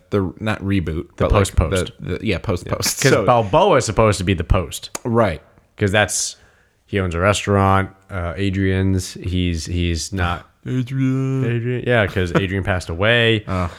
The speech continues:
Speaker 1: heartbreaking.
Speaker 2: Paulie gets let, gets, uh, let go at the factory, at the meatpacking in-, uh, industry, meatpacking, uh, facility.
Speaker 1: <laughs> He gets fired from the industry.
Speaker 2: Yeah, I mean, technically, yeah.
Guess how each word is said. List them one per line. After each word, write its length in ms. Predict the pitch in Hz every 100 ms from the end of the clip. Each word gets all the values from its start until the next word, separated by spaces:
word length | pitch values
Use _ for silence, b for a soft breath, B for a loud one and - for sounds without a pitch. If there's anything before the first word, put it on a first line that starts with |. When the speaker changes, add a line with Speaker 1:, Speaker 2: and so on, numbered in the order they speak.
| B B _
Speaker 1:
heartbreaking. 640 | - 87 78 76 80 80 - _
Speaker 2:
Paulie 340 | - 107 107 101
gets 220 | 101 95
let, 380 | 101 101 104 101
gets, 260 | 98 -
uh, 240 | 98 90 90
let 220 | 92 -
go 120 | 98
at 120 | 92
the 80 | -
factory, 640 | - 127 120 - 120 117
at 100 | 107
the 60 | 104
meatpacking 680 | 101 117 - 113 107 113 110
in-, 260 | 110 107
uh, 300 | 104 104 98 76 - -
industry, 420 | 90 85 - 87
meatpacking, 680 | 90 107 101 101 95 101 101
uh, 400 | 98 98 95 90
facility. 800 | 131 - 104 104 101 101 98 95 _ -
Speaker 1:
<laughs> 0 |
He 220 | - 139
gets 200 | 117 -
fired 280 | 95 104 107
from 160 | 123
the 120 | 110 104
industry. 560 | 104 - - 101 110 - -
Speaker 2:
Yeah, 260 | 107 90 -
I 100 | 107
mean, 220 | 98 98
technically, 400 | 101 90 92 98
yeah. 220 | 85 90